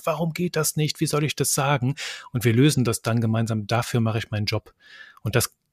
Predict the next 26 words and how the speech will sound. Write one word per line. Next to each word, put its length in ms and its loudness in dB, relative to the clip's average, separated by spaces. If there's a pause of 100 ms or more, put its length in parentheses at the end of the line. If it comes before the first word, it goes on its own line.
(160)
glaube 220 0
ich, 100 -2
in 120 -2
einer 100 0
Gruppe 340 2
mit 240 2
hundert 300 6
Leuten 440 2
oder 240 0
so 360 6 (360)
könnte 340 2
ich 400 -2
diesen 300 0
Tiefgang 480 2
vielleicht 320 -2
nur 140 0
punktuell 540 2
für 200 -4
einige 380 0
wenige 320 4
dann 160 -2
schaffen, 540 2 (420)
nur 460 0 (240)
nicht 400 2
für 180 -2
alle. 300 -2